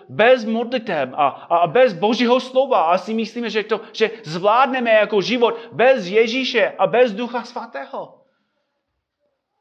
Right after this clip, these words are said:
Ale později vidíme ty praskliny, později vidíme ty,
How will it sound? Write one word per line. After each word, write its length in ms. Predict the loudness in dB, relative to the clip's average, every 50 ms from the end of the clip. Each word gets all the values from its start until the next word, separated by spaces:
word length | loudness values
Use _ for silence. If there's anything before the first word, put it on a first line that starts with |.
| _ _ _ _ _ _ _ _ _ _ _ _ _ _ _
Ale 300 | -6 -4 -4 -4 -6 -6 -4
později 520 | -2 -2 0 -2 -2 -2 -2 -2 -2 -2
vidíme 460 | -4 -8 -10 -8 -8 -6 -4 -4 -4
ty 140 | -4 -6 -10
praskliny, 640 | -8 -8 -8 -8 -8 -12 -12 _ -10 -8 -8 -10 -12
později 600 | -12 _ -2 0 0 0 -2 -2 -2 -2 -2 -2
vidíme 380 | -4 -10 -10 -8 -8 -8 -8
ty, 220 | -8 -8 -10 -10